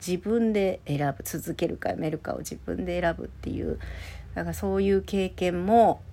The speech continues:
してほしいなと、えー、思ってます。はい。ちょっと私の中でね、今、なんか迷いというか、みんな一般的にやってる学校と違うことをしようとしてるので、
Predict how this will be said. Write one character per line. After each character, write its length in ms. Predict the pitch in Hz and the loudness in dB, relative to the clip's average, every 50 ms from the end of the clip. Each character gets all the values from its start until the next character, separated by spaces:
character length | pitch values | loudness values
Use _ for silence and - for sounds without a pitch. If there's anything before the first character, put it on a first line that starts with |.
| - - - - - - - - | -14 -14 -14 -14 -16 -16 -14 -12
し 160 | - - - | -12 -10 -6
て 140 | - 156 147 | -4 -4 -2
ほ 160 | 135 - 139 | -2 -2 -4
し 380 | 139 - - - 165 160 143 139 | -6 -6 -4 -2 0 0 0 -2
い 40 | |
な 460 | 147 143 147 160 165 165 170 165 165 165 - - | -2 -2 0 0 2 2 2 2 0 0 -2 -2
と、 140 | 135 113 - - - - - - - - - - - - - - - | -4 -4 -4 -6 -10 -12 -10 -10 -10 -12 -12 -14 -14 -14 -12 -10 -8
え 1040 | 143 139 139 - - 147 135 131 131 131 131 127 131 131 131 131 - - - - - - - - - - - - - - - - - - - - | -6 -6 -6 -6 -8 -8 -10 -10 -10 -10 -10 -10 -10 -10 -10 -12 -12 -14 -14 -16 -16 -18 -18 -18 -18 -20 -20 -20 -20 -20 -20 -20 -20 -20 -14 -8
ー、 40 | - | -4
思 180 | 139 131 139 135 | -2 0 0 0
っ 40 | |
て 340 | - - - - 131 - - - - - - - - - - - - - - - | -2 -4 -4 -6 -6 -6 -6 -10 -18 -18 -18 -18 -20 -20 -18 -18 -18 -18 -16 -12
ま 200 | - - - - | -10 -8 -8 -8
す。 300 | - - - - - - | -8 -10 -10 -12 -14 -16
は 200 | - - - 143 135 | -12 -6 -2 -2 -2
い。 140 | 143 - - - | -2 -4 -6 -6
ち 80 | - | -4
ょ 40 | 185 | -4
っ 40 | - - - | -4 -6 -8
と 180 | - - - - - - - - - - - - - - | -6 -6 -6 -8 -10 -18 -16 -16 -18 -18 -18 -18 -16 -6
私 320 | - - 185 170 - - | 2 2 2 4 2 0
の 140 | 185 180 175 | 0 0 2
中 260 | 180 180 180 - 127 | 0 0 2 0 0
で 100 | 120 - | 0 0
ね、 340 | 131 143 151 151 156 151 - - | 0 0 2 2 0 -2 -6 -10
今、 380 | - 165 160 151 139 135 - - - - - - - | -6 -2 0 2 0 0 -2 -6 -14 -16 -16 -16 -12
な 140 | - - 135 | -8 -6 -6
ん 80 | 135 143 | -6 -6
か 280 | - - 123 120 - - - - - - - | -6 -6 -6 -6 -8 -8 -12 -18 -18 -14 -6
迷 380 | - 151 147 156 156 160 160 160 | 0 2 4 4 6 4 4 2
い 40 | 151 | 2
と 140 | - 131 | 0 -2
い 80 | 135 127 | -2 -2
う 60 | - | -4
か、 240 | - - - - - - - - - | -6 -6 -6 -6 -6 -8 -14 -8 -4
み 120 | 185 190 | -2 0
ん 80 | 190 190 | 2 2
な 80 | 190 - | 2 0
一 160 | - - - | 0 4 10
般 200 | - 233 233 226 | 10 10 10 10
的 180 | 226 220 - | 4 2 2
に 100 | 214 202 | 2 4
や 60 | 196 190 | 4 2
っ 40 | |
て 120 | 190 - 180 | 0 0 -2
る 100 | 175 165 | 0 0
学 180 | 160 151 147 - | 0 0 -2 0
校 140 | - 156 147 | -2 -2 -2
と 100 | - 156 | -2 -4
違 160 | - - 160 180 185 | -4 0 2 4 4
う 60 | 180 | 4
こ 140 | 175 - 196 | 6 6 8
と 120 | - 202 180 | 12 12 12
を 60 | 165 | 12
し 140 | 170 - 151 | 10 6 2
よ 100 | 147 147 | 0 0
う 60 | - | 0
と 100 | - 143 | -2 -6
し 100 | 139 - | -8 -8
て 100 | - - | -10 -10
る 120 | - - | -8 -8
の 120 | - - - | -8 -6 -6
で、 180 | - - - | -6 -6 -8